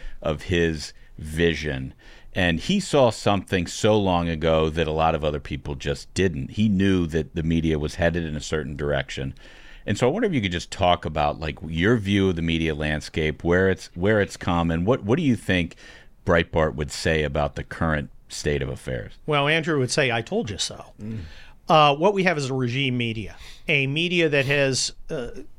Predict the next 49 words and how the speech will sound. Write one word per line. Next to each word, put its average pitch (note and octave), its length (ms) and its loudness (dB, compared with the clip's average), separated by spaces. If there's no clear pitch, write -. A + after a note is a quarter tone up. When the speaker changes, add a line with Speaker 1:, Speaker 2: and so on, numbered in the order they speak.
Speaker 2:
stopped - 640 2
any D#3+ 260 2
pretense - 920 -4
of C#3 160 2
objectivity. B2 880 0
Now, A3 80 2
they A#3 120 -2
were G3 220 -10
always C3+ 480 -8
left. - 440 -20
You D3+ 120 -8
know, G#2+ 140 -12
the C#3 80 -10
Post C#3 280 -4
Speaker 3:
Oh, F3+ 40 2
yeah. F#3+ 80 2
Speaker 2:
was C#3+ 100 0
always F#3 240 2
gonna E3 120 0
be C#3 80 -2
Speaker 3:
Yep. D3+ 80 6
Speaker 2:
left. A#2 240 -6
But, F#4+ 280 6
you F4 120 0
know, A#3 240 2
when D4+ 180 -2
I'm D4 140 -2
coming C#4 300 2
up, F4 340 2
you C#4+ 120 -4
know, F#3 120 -2
the G3+ 80 -2
Post D4+ 400 0
was A#3+ 120 0
like, F#3 240 4
"Eh, F4 260 -8
you C#4+ 40 -4
know, A#3 140 -2
Bill A#3+ 240 -4
Clinton's G4 400 -4
got G3 260 2
some A3 140 -2
issues E4 400 0
here," D3 200 2
and D#3 120 2
they'd C#3+ 140 2
follow C#3+ 320 4
it A#2+ 80 2
up. G#3+ 240 0